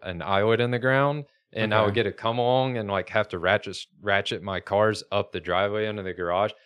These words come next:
Speaker 1: Yeah, I've been through some stuff.
Speaker 2: Dude, I had to, the F C, when I went and picked that up, the, the, the driveway dude had
Speaker 1: Oh,
Speaker 2: was
Speaker 1: yeah.
Speaker 2: steep, and I didn't have a winch.
Speaker 1: That's sketchy.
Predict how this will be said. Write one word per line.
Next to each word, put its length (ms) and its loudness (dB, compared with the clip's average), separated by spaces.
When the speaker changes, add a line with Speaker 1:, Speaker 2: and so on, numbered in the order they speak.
Speaker 1:
Yeah, 320 6
I've 220 4
been 180 4
through 140 0
some 160 -8
stuff. 440 0
Speaker 2:
Dude, 160 6
I 80 8
had 220 6
to, 160 2
the 180 6
F 160 6
C, 280 2
when 120 4
I 40 4
went 140 2
and 80 -4
picked 180 -2
that 160 2
up, 320 2
the, 320 -6
the, 260 -8
the 120 -12
driveway 540 2
dude 220 0
had 320 4
Speaker 1:
Oh, 20 -4
Speaker 2:
was 500 -8
Speaker 1:
yeah. 140 -6
Speaker 2:
steep, 380 2
and 360 -4
I 100 -2
didn't 120 -4
have 120 -4
a 40 -6
winch. 480 -8
Speaker 1:
That's 160 -6
sketchy. 440 -18